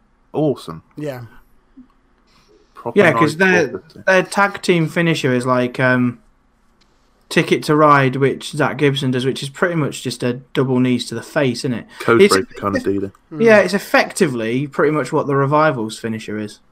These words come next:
Speaker 2: Yes.
Speaker 3: Um, but a different
Speaker 1: Shatter
Speaker 3: way.
Speaker 1: Machine. Shatter Machine?
Speaker 3: Yeah.
Speaker 1: Yeah, Shatter Machine.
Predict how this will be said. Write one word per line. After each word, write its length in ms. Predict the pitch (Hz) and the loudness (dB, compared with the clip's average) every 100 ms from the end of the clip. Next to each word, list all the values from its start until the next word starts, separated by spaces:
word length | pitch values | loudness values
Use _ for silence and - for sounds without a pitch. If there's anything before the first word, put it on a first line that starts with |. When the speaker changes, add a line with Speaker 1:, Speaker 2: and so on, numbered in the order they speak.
| _ _ _ _ _ - | _ _ _ _ _ -6
Speaker 2:
Yes. 180 | 190 117 | -2 0
Speaker 3:
Um, 280 | 117 117 | 0 -4
but 200 | 113 110 | -6 -4
a 40 | 131 | -2
different 380 | 135 127 127 127 | -2 0 0 2
Speaker 1:
Shatter 160 | 135 | 2
Speaker 3:
way. 120 | 127 | 0
Speaker 1:
Machine. 240 | 120 98 98 _ _ _ - | -2 -6 -12 _ _ _ -6
Shatter 200 | 127 120 | 0 0
Machine? 280 | 143 - 170 | -2 -8 -10
Speaker 3:
Yeah. 340 | 170 160 156 151 - | -4 -2 -2 -6 -8
Speaker 1:
Yeah, 160 | 139 98 | -8 -8
Shatter 240 | - 120 - | -14 -14 -14
Machine. 220 | 147 - | -18 -18